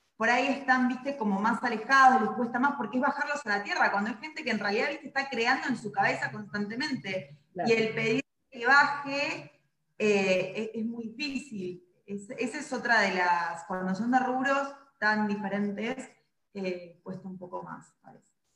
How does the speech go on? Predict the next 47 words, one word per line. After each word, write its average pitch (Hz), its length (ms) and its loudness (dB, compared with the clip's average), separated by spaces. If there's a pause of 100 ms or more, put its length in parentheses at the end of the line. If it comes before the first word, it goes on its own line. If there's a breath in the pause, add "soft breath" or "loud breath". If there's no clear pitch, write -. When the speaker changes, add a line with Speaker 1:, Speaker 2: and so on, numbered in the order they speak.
(140)
Speaker 2:
Sí, 180 340 -4
es 170 160 -2
verdad. 156 460 0 (1000)
Sí, 226 200 8
es 185 140 8
que - 220 4
a 196 120 6
mí 220 160 8
un 262 160 8
artista 233 460 6
no 233 100 6
me 185 120 2
levanta 175 380 4
ni 180 120 0
el 165 120 -4
teléfono, 151 540 0
es 120 60 -14 (100)
como, 135 340 -8 (280)
no, 160 220 -8
directamente 185 760 2
no 190 100 0
me 170 140 -2
llama 180 360 2
nunca 180 580 4
porque 151 420 2
yo 170 140 2
le 175 80 4
voy 170 80 8
a 160 60 6
hablar 160 320 6
de 160 140 4
orden 175 540 8
y, - 220 0 (140)
<laughs> - 600 -6
y 220 80 6
estructuración 202 880 6
y 196 80 0
procesos 180 720 -2
y, 160 220 -2
y 160 120 -6
no, 156 240 0
ni 151 80 -8
siquiera 180 360 2
me 175 120 0
levantan 170 460 2
el 151 120 -2
teléfono. 151 560 -2